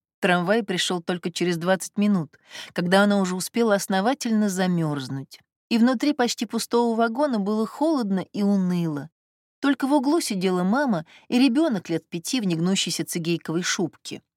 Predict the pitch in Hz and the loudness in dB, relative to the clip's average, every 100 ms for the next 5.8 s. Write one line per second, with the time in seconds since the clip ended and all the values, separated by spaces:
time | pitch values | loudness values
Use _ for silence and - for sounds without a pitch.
0 | _ - 170 151 147 220 - 165 156 156 | _ 0 2 2 2 0 0 -2 -2 0
1 | 160 165 165 185 175 165 160 226 208 170 | 0 0 2 2 2 0 2 2 0 -2
2 | - 170 - 170 180 - 190 202 220 180 | -4 -6 -6 -2 -2 0 0 4 4 2
3 | - - 156 - _ _ _ _ - 160 | -2 -6 -10 -10 _ _ _ _ 0 2
4 | 160 175 170 - 196 233 220 214 202 202 | 2 0 -2 -4 -2 0 0 2 2 4
5 | 190 202 180 175 165 143 - 165 | 2 2 0 -2 -4 -6 -10 -10